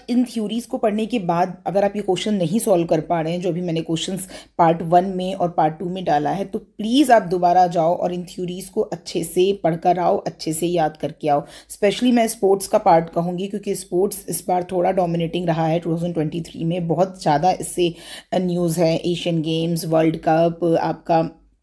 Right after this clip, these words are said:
बैडमिंटन और बहुत सारे गेम्स हैं, मतलब एथलीट, तो ये डोमिनेटिंग फैक्टर है। इसके अलावा जो अगर मैं बात करूँ तो मैं अभी क्वेश्चंस जितने भी डाली हूँ, नोबेल प्राइज़, इन सबको बिल्कुल ये फिक्स्ड क्वेश्चंस हैं, आने ही आने हैं।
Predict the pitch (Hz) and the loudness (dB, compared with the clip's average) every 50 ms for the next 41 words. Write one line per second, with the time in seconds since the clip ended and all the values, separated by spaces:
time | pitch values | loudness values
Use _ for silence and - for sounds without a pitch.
0 | _ _ _ _ _ _ _ _ _ - - - - - - - 196 180 175 180 | _ _ _ _ _ _ _ _ _ -20 -20 -20 -20 -12 2 4 4 4 4 2
1 | 180 175 165 175 175 175 - 202 202 - 254 247 285 359 349 330 247 202 180 156 | -2 -2 0 0 0 2 2 -2 -2 -2 -4 2 2 2 4 6 4 4 4 2
2 | 156 156 139 147 156 - 143 - 123 123 - 151 165 165 165 - 175 170 170 175 | -2 -4 -4 -4 -4 -6 -6 -6 -8 -8 -8 -6 -6 -6 -6 -6 -8 -8 -8 -8
3 | 180 - - 233 240 226 180 190 208 214 220 220 - - 202 185 175 196 185 175 | -10 -6 -4 -4 -4 -2 -2 -2 0 0 0 -2 -2 -4 -4 -2 -2 0 -2 -2
4 | 175 185 202 196 - 160 160 - - 160 160 180 180 196 - - - - - 196 | -2 -4 -4 0 0 0 0 0 -2 -2 2 2 2 2 2 0 -4 -6 -2 0
5 | 185 175 170 160 156 165 175 180 175 196 185 - - 175 185 180 170 170 160 160 | 2 2 4 2 2 2 0 -2 -2 -4 -4 -4 -4 -4 -4 -2 -2 0 -2 -2
6 | - - 165 175 180 180 180 202 196 180 - - - 175 175 175 196 196 - - | -4 -6 -6 -6 -6 -2 -2 -2 -2 -2 -4 -6 -2 -2 -2 -2 -4 -4 -4 -4
7 | 156 - - 202 208 180 170 175 175 - - 170 175 175 160 151 165 185 180 180 | -4 -4 -4 -4 -4 -2 -2 -4 -4 -2 0 0 2 2 2 0 0 -2 -2 -2
8 | 175 165 180 180 175 - 165 151 160 180 170 - - - - - - - 330 339 | 0 2 2 2 2 2 2 2 2 0 -2 -6 -14 -20 -18 -10 -4 -2 -2 0
9 | - 370 - - - 370 254 214 240 247 247 - 320 330 330 269 - - - - | 0 -2 -2 0 -2 0 2 2 2 2 4 4 4 4 4 4 0 -6 -16 -20
10 | - - 202 254 285 285 285 - 285 269 208 - - - 196 175 170 - - 165 | -16 -6 -2 0 0 0 0 -2 -4 -4 -4 -4 -4 -4 -4 -4 -2 -4 -6 -6
11 | 160 156 156 147 - - 190 196 196 196 202 214 240 240 220 185 160 156 151 165 | -6 -4 -4 -6 -6 -2 -2 -2 0 0 0 2 4 4 4 4 2 0 -2 -4
12 | 151 151 135 131 | -4 -6 -8 -8